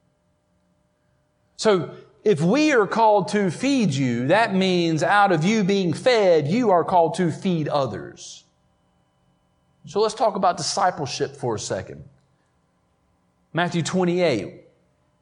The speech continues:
"Go into all the world and make disciples of all nations, baptizing them in, in the name of the Father and the Son and the Holy Spirit." We are called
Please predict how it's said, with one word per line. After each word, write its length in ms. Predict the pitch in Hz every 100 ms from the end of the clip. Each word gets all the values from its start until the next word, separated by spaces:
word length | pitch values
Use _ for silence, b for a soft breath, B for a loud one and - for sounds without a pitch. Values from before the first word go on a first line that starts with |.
| -
"Go 220 | 165 185
into 140 | 180
all 200 | 160 170
the 60 | 165
world 240 | 165 170
and 80 | 147
make 160 | 165 180
disciples 520 | 151 - 196 185 143
of 100 | 147
all 160 | 170 170
nations, 360 | 175 156 143
baptizing 560 | 135 170 180 175 165 156
them 140 | 160
in, 120 | 147 151
in 160 | 139
the 60 | 135
name 140 | 135
of 80 | 123
the 60 | 135
Father 280 | 190 185
and 140 | 170 143
the 40 |
Son 260 | 135 165 156
and 100 | 135
the 40 |
Holy 160 | 127 135
Spirit." 420 | 131 107 90 65 _ _ _ _ _ _ _ _ _ _ _ _ _ _ _ _ _ _ _ _ _ _ _ _ b b b
We 220 | 143 214 220
are 100 | 160
called 560 | - 185 147 117 107